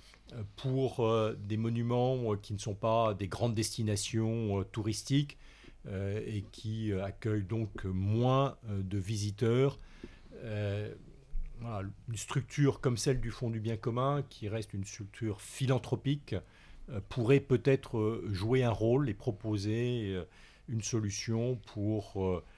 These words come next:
voilà, euh, exploiter, euh, ces, euh, un certain nombre de, un certain nombre de monuments. En tout cas, on, on y réfléchit. Euh, voilà, j'ai pas mal de,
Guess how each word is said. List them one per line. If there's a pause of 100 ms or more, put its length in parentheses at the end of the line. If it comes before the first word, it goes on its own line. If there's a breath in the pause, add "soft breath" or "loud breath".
(300 soft breath)
voilà, (380)
euh,
exploiter,
euh,
ces,
euh, (200)
un
certain
nombre
de, (160)
un
certain
nombre
de
monuments.
En
tout
cas,
on, (280 loud breath)
on
y
réfléchit.
Euh,
voilà,
j'ai
pas
mal
de,